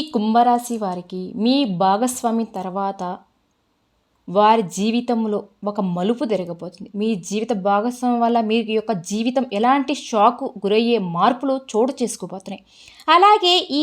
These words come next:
రాశి వారు ఏ దేవత ఆరాధన చేసుకోవాలి, అలాగే పాటించవలసిన పరిహారాలు ఏంటి, ఈ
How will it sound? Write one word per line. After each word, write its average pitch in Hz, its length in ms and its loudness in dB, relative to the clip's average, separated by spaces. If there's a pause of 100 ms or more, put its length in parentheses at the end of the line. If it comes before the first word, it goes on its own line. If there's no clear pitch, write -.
(100)
రాశి 262 380 2
వారు 277 240 4 (180)
ఏ - 100 4
దేవత 262 320 2 (200)
ఆరాధన 220 300 2 (120)
చేసుకోవాలి, 262 640 -4 (400)
అలాగే 202 440 0 (200)
పాటించవలసిన 262 800 -2 (100)
పరిహారాలు 240 600 2
ఏంటి, 240 220 -2 (600)
ఈ 190 120 -4